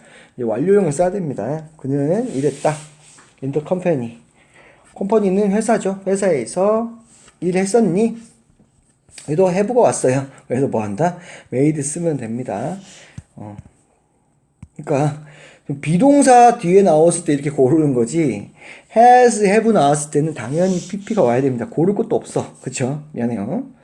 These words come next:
자, 얘도 부작용 살펴보려면요. make, made, 그 다음에 형태 똑같습니다.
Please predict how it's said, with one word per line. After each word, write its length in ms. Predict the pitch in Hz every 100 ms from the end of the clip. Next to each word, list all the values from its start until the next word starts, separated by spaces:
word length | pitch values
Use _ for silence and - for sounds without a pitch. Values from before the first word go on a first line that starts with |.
| - - - _
자, 240 | 131 151 -
얘도 800 | 135 156 160 170 175 190 185 -
부작용 400 | - 156 165 156
살펴보려면요. 840 | 156 160 180 151 123 117 110 151 151
make, 360 | - 120 151 147 - - - _ _ _ _ _ - - _ _ _ _ _ _
made, 920 | - 104 113 110 135 170 190 202 208 208
그 80 | -
다음에 500 | 95 80 117 151 160
형태 300 | 139 - 139
똑같습니다. 540 | 147 151 - - -